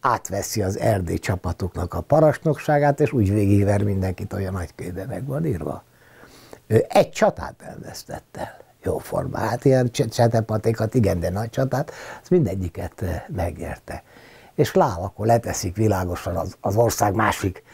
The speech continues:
felébe a fegyvert, nekik nem is szólnak, és vége a, az egész dolognak. És utána jön a megtorlás. Én azt hiszem, hogy sokkal nagyobb áldozata van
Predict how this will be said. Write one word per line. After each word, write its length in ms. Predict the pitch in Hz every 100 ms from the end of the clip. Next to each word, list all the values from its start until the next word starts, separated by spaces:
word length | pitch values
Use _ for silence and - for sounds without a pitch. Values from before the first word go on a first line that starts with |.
| - -
felébe 380 | - 104 101 85
a 40 |
fegyvert, 760 | - 110 98 110 147 - - - _ -
nekik 340 | 107 92 98
nem 160 | 95 87
is 100 | 85
szólnak, 680 | - 123 151 170 170 - _ - - - - _ _ -
és 380 | 135 110 - -
vége 320 | 123 110 92
a, 220 | 95 92 - _
az 180 | 156 90
egész 300 | 95 85 82
dolognak. 460 | 113 - - - 117
És 100 | -
utána 320 | 185 175 170
jön 160 | 160 143
a 80 |
megtorlás. 960 | 117 73 - - - - - - - - _ - - - -
Én 140 | 120
azt 100 | 143
hiszem, 220 | 147 139 127
hogy 100 | 117
sokkal 580 | - 214 - - 107
nagyobb 340 | 104 101 95 95
áldozata 840 | - 98 98 98 92 95 87 98
van 320 | 87 92 90